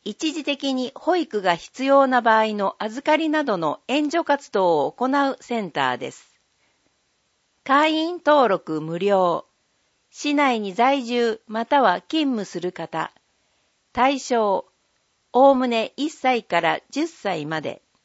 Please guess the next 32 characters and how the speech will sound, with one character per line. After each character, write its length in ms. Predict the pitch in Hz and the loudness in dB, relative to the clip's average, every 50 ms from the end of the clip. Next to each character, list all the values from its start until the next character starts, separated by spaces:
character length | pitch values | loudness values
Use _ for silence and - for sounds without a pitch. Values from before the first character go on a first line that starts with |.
| _ _ _ _ _ _ _ _ _ _ _ _ | _ _ _ _ _ _ _ _ _ _ _ _
提 240 | - 285 302 311 302 | -2 0 0 0 0
供 320 | - - 269 262 254 247 | 0 2 4 4 4 4
場 120 | 220 226 220 | 2 0 -2
所、 320 | - - 202 185 - - _ _ _ _ _ _ _ _ _ _ _ _ | -2 -2 -2 -2 -2 -4 _ _ _ _ _ _ _ _ _ _ _ _
依 100 | - 233 | -4 2
頼 280 | 240 277 302 311 311 294 | 4 4 4 4 2 0
会 340 | - - 302 277 277 262 208 | -2 -2 -2 0 0 0 -2
員、 360 | 170 151 143 135 135 - - _ _ _ _ | -2 -2 -4 -4 -6 -10 -14 _ _ _ _
援 240 | - 262 302 294 285 | -2 -2 0 0 2
助 180 | 285 302 277 - | 2 2 2 2
会 260 | - 294 285 285 269 | 2 0 2 2 0
員 340 | 247 226 202 175 165 160 156 | 0 -2 -2 -4 -4 -4 -4
の 200 | 151 147 143 - - _ - | -4 -4 -6 -6 -10 _ -14
自 140 | - 185 180 | -12 -6 -2
宅、 520 | - 208 208 202 _ - 180 170 - - _ _ _ _ _ _ _ _ _ _ _ | 0 0 0 0 _ -6 -6 -6 -6 -8 _ _ _ _ _ _ _ _ _ _ _
子 120 | - 233 233 | -8 -6 -2
育 300 | - 302 302 311 294 302 | 0 0 2 2 0 0
て 140 | - 311 | -2 -4
支 160 | - - - 302 | -6 -6 -4 -2
援 240 | 285 285 285 285 | -2 0 -2 -2
セ 200 | 277 - 294 285 | -2 -2 -2 -2
ン 100 | 262 233 | -2 -2
タ 220 | - - 170 165 165 | -2 0 0 0 0
ー 40 | 151 | -2
な 200 | 160 190 208 170 | -4 -6 -6 -6
ど。 180 | 139 - - _ _ _ _ _ _ _ _ _ _ _ _ _ _ _ _ | -6 -10 -12 _ _ _ _ _ _ _ _ _ _ _ _ _ _ _ _
利 120 | - 254 269 | -4 0 2
用 220 | 302 320 330 359 | 4 4 4 4
料 260 | 302 311 302 269 - | 2 4 2 2 2
金、 440 | - - - 147 143 139 139 - - _ _ _ _ _ _ _ | 0 -4 -6 -6 -6 -6 -8 -10 -14 _ _ _ _ _ _ _
一 320 | - - - - 294 285 | -20 -14 -2 2 2 2
人 240 | 269 262 190 - - | 2 2 -2 -6 -8